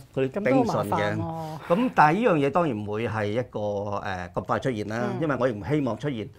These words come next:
Speaker 1: 即係最緊要就係個信心。
Speaker 2: 嗯。
Speaker 1: 如果當本身掌嗰個國家啲人呢，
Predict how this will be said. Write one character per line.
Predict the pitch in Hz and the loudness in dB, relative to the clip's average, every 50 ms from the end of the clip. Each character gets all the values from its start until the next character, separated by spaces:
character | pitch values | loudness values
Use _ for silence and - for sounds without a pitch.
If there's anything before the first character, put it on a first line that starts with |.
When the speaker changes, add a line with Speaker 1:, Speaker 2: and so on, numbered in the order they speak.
| - - - - - - | -20 -20 -20 -20 -16 -8
Speaker 1:
即 | - 220 | -6 -4
係 | |
最 | - - 185 170 | 0 2 2 4
緊 | 160 165 | 4 4
要 | 190 180 151 | 4 4 4
就 | 139 131 | 4 4
係 | 120 113 107 | 4 2 0
個 | - 135 | -2 -4
信 | - - 131 117 110 | -2 0 0 0 2
心。 | 113 - 123 120 110 - | 2 2 0 0 -2 -4
Speaker 2:
嗯。 | 208 208 196 180 175 - - - - - | -6 -6 -6 -8 -12 -16 -20 -20 -14 -4
Speaker 1:
如 | 123 143 | -2 0
果 | 185 | 0
當 | 180 202 190 202 208 208 185 151 - - - - | 2 4 4 4 2 2 -2 -4 -8 -16 -18 -10
本 | - 117 127 143 175 | -4 -2 -2 0 0
身 | 175 190 180 175 | 2 2 0 0
掌 | 180 147 131 143 | 0 0 0 2
嗰 | |
個 | 147 151 135 | 2 2 2
國 | - 123 113 - | 2 0 0 2
家 | - 123 123 | 2 0 2
啲 | 143 139 127 101 | 2 0 0 -2
人 | 104 - 87 90 | -4 -4 -4 -6
呢， | 101 117 131 | -6 -6 -6